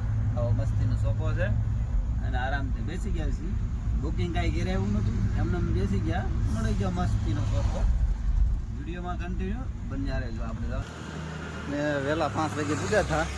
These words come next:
એટલે પેલા મસ્ત મજાનો આરામ કર્યો અને પછી નાહી ધોઈને તૈયાર થઈ ગયા છીએ.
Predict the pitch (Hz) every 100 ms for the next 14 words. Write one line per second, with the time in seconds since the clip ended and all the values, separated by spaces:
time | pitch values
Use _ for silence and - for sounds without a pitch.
0 | - 135 127 127 127 127 139 - 139 135
1 | 139 127 120 127 135 131 - - - -
2 | - - 127 117 120 120 117 123 127 135
3 | 131 131 131 123 120 - - 131 127 123
4 | 131 160 123 131